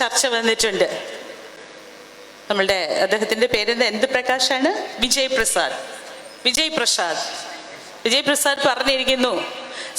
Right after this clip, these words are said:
സമൂഹത്തിൻ്റെ ദാരിദ്ര്യത്തെ എന്തുകൊണ്ടാണ് അദ്ദേഹം മാർക്സിസ്റ്റ് ആയിരിക്കുന്നത് എന്ന് അദ്ദേഹത്തോടൊരു ചോദ്യം ഉണ്ടായി ഒരു വിദേശ യൂണിവേഴ്സിറ്റിയിൽ ഒരു സെമിനാറിൽ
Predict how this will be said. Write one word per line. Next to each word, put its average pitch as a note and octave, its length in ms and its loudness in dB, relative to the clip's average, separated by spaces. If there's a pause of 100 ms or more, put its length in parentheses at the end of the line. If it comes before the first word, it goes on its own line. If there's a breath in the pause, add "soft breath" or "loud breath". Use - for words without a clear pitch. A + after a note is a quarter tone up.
(120)
സമൂഹത്തിൻ്റെ B3 840 2 (800 loud breath)
ദാരിദ്ര്യത്തെ A3+ 800 2 (220)
എന്തുകൊണ്ടാണ് D4 680 4 (100)
അദ്ദേഹം A3 420 2
മാർക്സിസ്റ്റ് G#3+ 600 2
ആയിരിക്കുന്നത് F3 640 2 (180)
എന്ന് F3+ 180 4
അദ്ദേഹത്തോടൊരു E3+ 640 2
ചോദ്യം E3 380 2
ഉണ്ടായി D#3+ 300 2
ഒരു E3 120 2
വിദേശ E3 280 4 (120)
യൂണിവേഴ്സിറ്റിയിൽ D#3+ 760 0 (880)
ഒരു - 160 0
സെമിനാറിൽ F#3 480 0